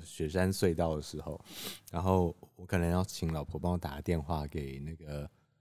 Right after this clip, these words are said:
呃，小舅子，就是亲戚这样子。然后这是一个很血淋淋日的例子，就是，呃，他就没有想要帮我打电话的意思，可是我双手在开车，我觉得这样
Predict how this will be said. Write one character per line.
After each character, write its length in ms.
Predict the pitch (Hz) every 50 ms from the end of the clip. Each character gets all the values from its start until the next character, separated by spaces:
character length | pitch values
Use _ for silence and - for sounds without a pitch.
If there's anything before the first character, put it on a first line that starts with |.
| _ _ _ _
呃， 260 | - 78 76 73 73
小 180 | 73 - - 76
舅 220 | 76 - 143 127 90
子， 200 | - - - - - _ _ _ _
就 120 | - 90
是 120 | 87 90
亲 260 | 90 - - 92 92 95
戚 320 | - - - 90 78 76
这 60 | 76
样 180 | 73 - - -
子。 100 | - - - _ _ -
然 120 | 87 101
后 40 | 98
这 100 | 123 123
是 80 | 123 117
一 40 |
个 60 | 95 101
很 220 | 87 95 82 82
血 300 | - - - - 80 76
淋 200 | 71 76 80 80 82
淋 80 | 82
日 280 | 82 90 95 95 90 87 - _ _ _ _ _ _ -
的 140 | 98 90
例 260 | 87 95 107 117 101 87
子， 220 | - - 80 78
就 100 | 80 92
是， 220 | 95 101 98 92 - - - - - - - - _ _ _
呃， 260 | - 92 87 87 87
他 120 | - - 113
就 160 | 120 123 117
没 140 | 107 101 104
有 80 | 104
想 160 | 92 - 78 78
要 80 | 87
帮 260 | 90 - 90 92 95
我 160 | 90 82 73 73
打 200 | - - 78 76
电 120 | 87 82
话 180 | 85 92 82 76
的 60 | 80
意 60 | 82
思， 180 | 80 - - 82
可 120 | - 95
是 80 | 110 120
我 180 | 101 87 80
双 320 | 78 - - - 101 107 104
手 160 | - 85 78
在 100 | 87 92
开 220 | - - - 82 80
车， 280 | - - - - 80
我 60 | 76
觉 100 | 80 92
得 40 | 98
这 120 | 104 - 113
样 140 | 90 73